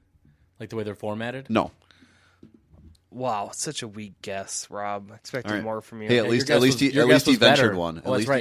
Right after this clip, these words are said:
Speaker 1: You
Speaker 2: ventured
Speaker 1: didn't
Speaker 2: one.
Speaker 1: make a guess.
Speaker 3: Ooh.
Speaker 2: All right, here we go. Number one.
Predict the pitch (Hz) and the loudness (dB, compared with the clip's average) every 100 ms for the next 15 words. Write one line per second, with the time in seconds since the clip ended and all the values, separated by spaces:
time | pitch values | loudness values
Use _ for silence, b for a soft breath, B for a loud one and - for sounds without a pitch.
0 | 104 120 117 123 127 110 113 113 98 87 | -2 -6 -4 -4 -4 -6 -8 -8 -10 -12
1 | 85 - - _ _ _ 107 107 113 113 | -14 -20 -20 _ _ _ -14 -10 -4 -2
2 | 104 95 120 120 110 85 _ B B B | -2 -4 -6 -2 -2 -4 _ B B B
3 | B B B B B _ _ _ _ 110 | B B B B B _ _ _ _ -6
4 | 120 120 110 85 | -2 0 -2 -4